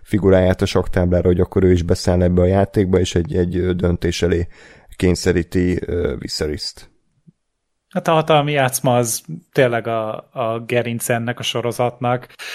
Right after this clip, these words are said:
Speaker 2: És persze, hát milyen konfliktust nem lehetne megoldani egy jó kis liliom tiprással. Tehát ez, ez,
Speaker 1: Mhm.
Speaker 2: ez, ez, ez, ez így működik. Ö, hát én, én folyamatos undorral néztem, de csak azért, mert kibaszott vizuális vagyok,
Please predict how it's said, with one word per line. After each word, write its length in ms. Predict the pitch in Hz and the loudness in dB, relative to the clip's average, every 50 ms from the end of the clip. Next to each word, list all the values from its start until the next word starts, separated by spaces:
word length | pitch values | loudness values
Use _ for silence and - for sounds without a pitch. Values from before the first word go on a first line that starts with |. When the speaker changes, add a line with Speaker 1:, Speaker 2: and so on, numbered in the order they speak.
| - - - - - _ _ _ _ _ _ | -14 -14 -14 -16 -20 _ _ _ _ _ _
Speaker 2:
És 320 | - 226 220 214 - - - - - | 0 2 2 2 2 0 -4 -8 -4
persze, 440 | - 202 151 139 143 - - - 151 | 0 2 2 2 2 0 -2 -2 0
hát 160 | 151 156 156 | 0 0 0
milyen 220 | 226 226 185 170 151 | 2 2 2 2 2
konfliktust 640 | - 151 143 123 127 - 131 123 - 139 120 - | 2 0 0 0 0 -4 -6 -4 -4 -6 -6 -4
nem 200 | - 139 127 127 | -4 -4 -2 -2
lehetne 320 | 123 123 123 123 - - 127 | -2 -2 -2 -2 -4 -4 -4
megoldani 580 | 123 127 123 123 127 123 120 127 123 123 123 | -2 -2 -2 0 -2 -2 -2 -2 -4 -4 -4
egy 120 | 123 123 120 | -4 -4 -4
jó 140 | 123 120 113 | -4 -4 -6
kis 220 | 117 120 - - | -8 -10 -8 -6
liliom 340 | 131 120 113 113 113 113 107 | -6 -4 -4 -4 -6 -6 -8
tiprással. 800 | - 113 107 107 - 110 92 98 - - - - 107 98 98 | -10 -10 -12 -10 -10 -10 -10 -8 -8 -8 -6 -6 -6 -8 -10
Tehát 280 | - - 127 139 139 - | -8 -6 -6 -4 -2 0
ez, 260 | 156 147 139 - - - - - - 175 | 0 0 -2 -4 -8 -10 -14 -20 -18 -14
ez, 140 | 165 156 160 | -12 -8 -2
Speaker 1:
Mhm. 320 | - 107 107 107 113 113 113 | 0 2 4 4 4 2 0
Speaker 2:
ez, 140 | 110 151 - - - - - - - - | 0 -2 -6 -8 -12 -16 -16 -18 -12 -6
ez, 280 | - 135 147 147 143 - - | -2 -2 -2 0 -2 -4 -4
ez, 260 | 156 165 151 156 - - | -4 -4 -4 -4 -4 -4
ez 160 | 185 170 170 | -4 -4 -2
így 260 | 185 160 139 139 139 | -2 -2 -2 -4 -4
működik. 640 | 160 170 185 185 185 - 190 180 190 190 190 190 - - - - - - - - _ | -4 -4 -4 -4 0 0 0 0 0 -2 -2 -4 -8 -14 -20 -20 -20 -20 -20 -18 _
Ö, 100 | - 185 175 180 180 165 165 170 180 175 170 160 | 0 4 6 6 8 8 8 10 8 8 8 6
hát 420 | 160 170 175 170 165 196 196 196 - | 2 -2 -2 -2 -2 -2 -4 -6 -12
én, 360 | - - - 185 180 185 190 | -10 -4 0 4 4 4 4
én 220 | 190 190 185 190 | 4 2 2 2
folyamatos 480 | 180 - 240 208 185 175 165 175 156 - | 4 6 6 6 6 6 6 4 2 4
undorral 540 | 185 196 190 175 185 175 165 165 156 151 156 | 4 4 4 4 6 6 6 6 6 6 4
néztem, 480 | 160 165 170 160 - - - 180 175 | 4 2 0 -2 -2 0 0 0 2
de 100 | 170 175 | 2 2
csak 220 | 170 170 175 175 - | 2 2 2 2 4
azért, 340 | 196 185 - 180 170 160 151 | 2 4 4 4 4 4 4
mert 280 | 160 160 156 156 - | 4 2 2 0 -6
kibaszott 500 | - - 190 165 147 135 - 151 131 - | -10 -8 -4 -2 -2 -2 -2 -4 -6 -6
vizuális 640 | - 147 143 135 143 143 135 135 139 143 135 - - | -6 -8 -8 -6 -4 -4 -2 -2 -2 -4 -6 -6 -6
vagyok, 360 | 147 139 139 147 151 147 | -6 -4 -2 -4 -4 -4